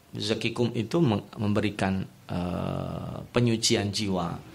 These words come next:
mengajak orang untuk membersihkan jiwa. "Wa yu'allimukumul kitab", ini dikonfirmasi lagi. Nah, udah,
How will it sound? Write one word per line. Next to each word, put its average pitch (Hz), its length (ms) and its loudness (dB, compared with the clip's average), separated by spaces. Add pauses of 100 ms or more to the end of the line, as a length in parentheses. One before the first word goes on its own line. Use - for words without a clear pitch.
(440)
mengajak 113 520 2
orang 101 340 2
untuk 107 260 2
membersihkan 110 600 2
jiwa. 98 460 0 (1120)
"Wa 156 180 10
yu'allimukumul 180 1040 8
kitab", 113 560 4
ini 131 220 4
dikonfirmasi 127 1300 4
lagi. 101 260 0 (680)
Nah, - 80 6
udah, 151 160 10